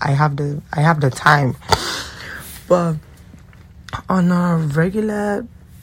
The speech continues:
weekday, I work from five P M till close, and that is, like, roughly about, um,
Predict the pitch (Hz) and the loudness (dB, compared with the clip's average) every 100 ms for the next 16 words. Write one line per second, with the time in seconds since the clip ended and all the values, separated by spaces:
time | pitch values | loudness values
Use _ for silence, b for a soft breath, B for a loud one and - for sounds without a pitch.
0 | - 170 175 165 - 147 143 - - 202 | -8 -2 -2 -4 -4 -2 -2 -4 -6 -2
1 | 170 151 - - 139 - - - - - | -2 -4 -6 -4 -4 -4 -10 -12 -2 0
2 | 78 180 - - - - - - - - | 0 -4 -10 -18 -20 -20 -20 -20 -20 -12
3 | 175 156 139 160 196 - - - - - | -4 -2 -2 -4 -8 -16 -20 -20 -18 -6
4 | 151 - - 165 143 143 - - - - | -4 -4 -4 -4 -4 -8 -14 -20 -20 -20
5 | - 147 147 156 165 - 165 151 156 143 | -8 -4 -2 -2 -4 -6 -8 -6 -4 -6
6 | 151 151 143 - 139 139 139 139 143 147 | -6 -6 -6 -6 -4 -4 -4 -4 -6 -8
7 | 147 - B B B B - - - - | -10 -18 B B B B -20 -20 -18 -6
8 | 147 139 139 139 139 135 139 139 | -4 -4 -4 -4 -4 -2 -2 -2